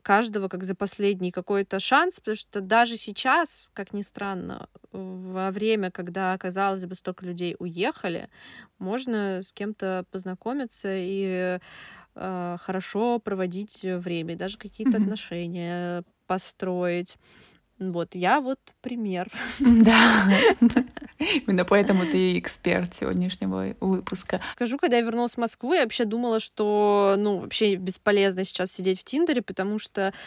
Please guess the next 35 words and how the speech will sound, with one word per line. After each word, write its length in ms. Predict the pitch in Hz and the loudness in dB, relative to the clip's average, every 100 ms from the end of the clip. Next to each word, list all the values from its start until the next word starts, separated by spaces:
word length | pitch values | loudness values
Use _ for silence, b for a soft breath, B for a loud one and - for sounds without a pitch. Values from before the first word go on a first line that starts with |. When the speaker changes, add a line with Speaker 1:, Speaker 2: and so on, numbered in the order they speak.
| B | B
Speaker 1:
ну, 160 | 202 196 | -2 -2
все 240 | - 214 | 0 0
уехали, 500 | 196 190 190 - 233 | 2 2 0 0 0
никого 440 | 202 180 190 180 180 | 0 -2 -6 -4 -4
нету, 680 | 175 208 269 - 196 185 175 B B - | -2 -2 -4 -4 -2 -2 -6 B B -10
и 220 | - 190 | -4 0
общаться 640 | 170 180 - 202 - - 190 | 0 -2 0 0 0 -2 0
не 240 | 185 220 | 2 2
с 80 | - | 0
кем. 160 | - 208 | -2 -4
Остались 420 | - 214 247 - | 2 2 2 -2
какие-то, 1040 | 202 - 233 - 190 180 175 180 175 175 B B - - | -10 -6 -6 0 4 6 6 4 2 -2 B B -20 -14
м, 960 | - 170 175 175 170 175 175 165 165 170 _ _ _ - | -8 -6 -4 -4 -4 -4 -4 -6 -6 -10 _ _ _ -4
Speaker 2:
С, 320 | - - - | -2 0 2
с 160 | 180 | 4
Speaker 1:
не 180 | 175 269 | 6 8
Speaker 2:
буквой 120 | 294 | 12
Speaker 1:
очень 240 | 190 185 196 | 10 12 12
Speaker 2:
«З» 0 | |
Speaker 1:
моим 260 | 220 285 - | 10 8 8
Speaker 2:
на, 300 | 302 311 277 247 | 12 12 12 8
<laughs> 140 | 269 | 6
буквой 360 | 202 214 302 320 | 8 8 12 12
Speaker 1:
Ну 200 | 196 233 | 12 10
Speaker 2:
«З» 20 | 254 | 12
на 120 | 262 | 10
Speaker 1:
да, 200 | 240 226 | 10 8
да, 280 | 208 214 381 | 8 8 8
но 80 | - | 8
Speaker 2:
футболках. 40 | 240 | 2
Speaker 1:
на 80 | 247 | 2
самом 360 | 285 294 285 | 2 2 0
деле, 640 | 233 269 349 311 269 247 233 | 0 2 2 2 4 2 2
по 80 | 226 | -2
с-, 200 | 220 - | -2 -10